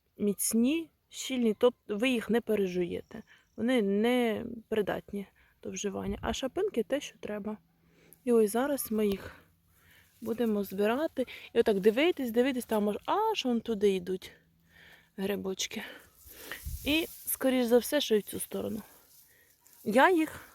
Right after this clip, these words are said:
зрізаю ножицями, щоб не вести додому землі, болота.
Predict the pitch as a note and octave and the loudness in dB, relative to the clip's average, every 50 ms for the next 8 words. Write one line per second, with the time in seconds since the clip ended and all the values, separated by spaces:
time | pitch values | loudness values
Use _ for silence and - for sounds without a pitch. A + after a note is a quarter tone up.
0 | - - A3 G3 G#3 G#3+ A3+ F#3+ A#3 B3 B3 B3 A#3+ A#3 A3 - _ _ _ _ | -18 -12 -6 -2 0 0 0 0 0 0 0 0 0 -2 -4 -8 _ _ _ _
1 | _ _ _ - G#3 G#3 G3+ F3+ F#3+ F3+ - - F#3+ F#3 F#3+ - - - - - | _ _ _ -6 -2 -2 -2 -2 -2 -4 -6 -10 -12 -12 -12 -14 -18 -20 -20 -12
2 | - - A3+ A3 A#3+ B3 A#3 A#3+ A#3+ A3+ - - G#3 G3 G#3+ G3 G3 G#3+ G3+ G3 | -8 -4 0 2 4 4 6 6 4 4 2 -2 0 2 2 2 2 2 2 0
3 | F#3+ F#3+ F#3+ - - - - - _ _ _ _ _ _ _ _ _ _ _ _ | -2 -4 -6 -8 -12 -20 -20 -20 _ _ _ _ _ _ _ _ _ _ _ _
4 | _ _ _ _ _ _ _ - - F#3+ F#3+ A3 A3 A3 A3+ B3 C#4+ F4 G4 G#4+ | _ _ _ _ _ _ _ -10 -6 0 4 4 6 6 4 4 4 4 4 4
5 | G4+ D#4+ B3 G#3 G#3 A3 A3 A#3+ C4+ D#4+ E4 - C4 C4 | 2 0 -2 -2 0 0 2 2 2 0 -2 -4 -6 -10